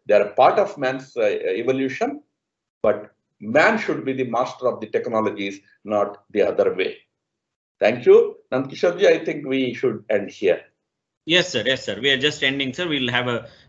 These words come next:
Speaker 2: formal vote of thanks. Ms. Aishwarya also had the same question which you have already answered when Ms. Gargi asked for.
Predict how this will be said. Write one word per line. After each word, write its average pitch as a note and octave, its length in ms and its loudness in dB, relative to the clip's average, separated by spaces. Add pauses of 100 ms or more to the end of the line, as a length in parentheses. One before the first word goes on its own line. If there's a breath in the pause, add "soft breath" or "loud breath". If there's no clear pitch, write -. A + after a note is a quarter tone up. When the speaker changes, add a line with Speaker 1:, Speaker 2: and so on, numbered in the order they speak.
Speaker 2:
formal C#3+ 380 -2
vote A#2+ 200 -2
of B2 120 -6
thanks. A#2+ 260 -6
Ms. A2+ 180 -4
Aishwarya A2+ 400 0
also A2 200 -6
had G#2+ 180 -4
the G#2+ 60 -8
same A2+ 480 -4
question A2 360 -8
which G#2 220 -6
you A2 80 -6
have G2 100 -4
already G#2+ 360 0
answered G2+ 440 -4
when F#2+ 280 -6
Ms. F#2+ 160 -8
Gargi F#2+ 360 -4
asked G2+ 300 -4
for. C3+ 240 -4